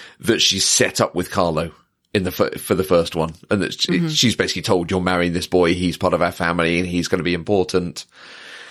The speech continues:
Speaker 1: Still being protected, still having to go and ask for money, never really being allowed to be part of the family, and then eventually coming to what she comes to.
Speaker 2: Right.
Speaker 1: What more did she want, and what forced her to end up in this position, or, or made her feel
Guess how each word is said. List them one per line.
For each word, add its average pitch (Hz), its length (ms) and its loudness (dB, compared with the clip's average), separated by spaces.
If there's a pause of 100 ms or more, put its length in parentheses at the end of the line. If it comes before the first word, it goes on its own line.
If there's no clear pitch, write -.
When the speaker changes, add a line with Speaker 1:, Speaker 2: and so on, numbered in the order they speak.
(140)
Speaker 1:
Still 107 300 2
being 98 180 2
protected, 92 800 0
still 92 520 4
having 95 260 0
to - 80 -6
go 95 100 2
and 92 100 2
ask 95 240 0
for 101 100 -4
money, 90 420 0
never 92 280 4
really 92 260 4
being 92 180 4
allowed 92 400 0
to - 80 -12
be 120 100 0
part 117 200 0
of 107 40 -4
the 117 80 2
family, 120 540 2
and 104 100 2
then 101 80 4
eventually 98 460 0
coming 95 260 -2
to 107 100 -8
what 95 120 -4
she - 100 -6
comes 110 320 -4
to. 135 260 -2 (540)
Speaker 2:
Right. 151 340 -2
Speaker 1:
What 117 240 4
more 107 280 4
did 95 160 0
she 101 160 0
want, 87 400 2
and 80 120 -4
what - 220 0
forced - 400 0
her 90 100 2
to 85 160 0
end 87 140 2
up 90 160 -2
in 85 100 -2
this 82 140 -4
position, 85 480 0
or, 85 160 4
or 76 100 0
made 87 180 4
her 85 60 0
feel 85 380 0